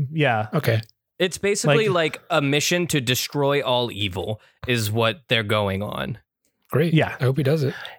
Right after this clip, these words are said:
Speaker 1: Yeah, it's like all, all evil, the pow-, the remaining power of all that is evil in the world is contained in this ring, and it's trying to find its way back to,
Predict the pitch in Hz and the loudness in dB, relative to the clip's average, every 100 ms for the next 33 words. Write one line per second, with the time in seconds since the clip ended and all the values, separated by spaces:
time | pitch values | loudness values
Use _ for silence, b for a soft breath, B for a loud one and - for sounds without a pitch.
0 | _ _ _ _ _ _ _ 143 113 107 | _ _ _ _ _ _ _ 0 0 0
1 | 147 135 143 - - - - - 165 190 | -2 0 0 -2 -8 -16 -20 -2 0 0
2 | 190 175 185 175 180 160 165 165 156 143 | 0 0 0 2 0 2 2 2 0 0
3 | 202 165 147 160 170 185 196 185 156 147 | -2 0 0 2 2 0 0 0 0 2
4 | 139 120 127 123 120 113 117 110 110 110 | 2 0 0 0 2 2 2 2 0 0
5 | 104 101 98 - 107 110 104 95 92 - | 0 0 0 0 2 2 2 2 0 0
6 | 82 113 139 _ - 123 120 120 - 147 | -2 -4 -8 _ -2 0 2 0 -2 0
7 | 139 131 135 131 120 - 120 113 123 120 | 0 0 0 0 0 0 0 2 0 0
8 | - - 131 127 120 | -4 -2 2 2 0